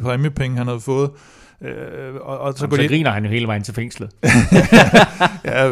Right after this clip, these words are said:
Speaker 1: på nær de to og en halv million, jeg ved ikke, hvor meget han havde fået, nået at få investeret, og, og, og til hvilken kurs. Men, øh, men hvad hedder det, øh, de går ind her og siger, jamen, du har jo snydt dig til at vinde alle de her penge.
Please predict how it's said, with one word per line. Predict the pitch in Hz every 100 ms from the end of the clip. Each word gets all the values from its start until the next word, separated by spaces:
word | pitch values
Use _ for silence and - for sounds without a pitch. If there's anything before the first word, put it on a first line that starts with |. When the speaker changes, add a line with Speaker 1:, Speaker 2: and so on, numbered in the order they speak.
| 117 - 165 156 120 -
Speaker 1:
på | 143
nær | 127
de | 131
to | 120 143
og |
en | 139
halv | 135 131
million, | 127 131 135
jeg | 127
ved | 127
ikke, | 127
hvor | 131
meget | 131
han | 139
havde | 127
fået, | 127 127 131
nået | 135
at | 135
få | 135
investeret, | 123 113 139
og, | 135 123 127 -
og, | 127
og | 123 123
til | 131
hvilken | 127 127
kurs. | 160 160 151 - - - -
Men, | 135 135 131 127
øh, | 120 120 113 -
men | 139 131 127
hvad | 123
hedder | 123 120
det, | 117 127
øh, | 120 117 113 113 110 69 - - 143 117
de | -
går | 120
ind | 139 151
her | 147
og | 135
siger, | - 143 160
jamen, | 165 131 120 117 - _
du | 135
har | 117
jo | 117
snydt | - 156 165
dig | 175
til | - 143
at | 120
vinde | 139 180 190
alle | 120 110
de | 117
her | 110
penge. | - 113 -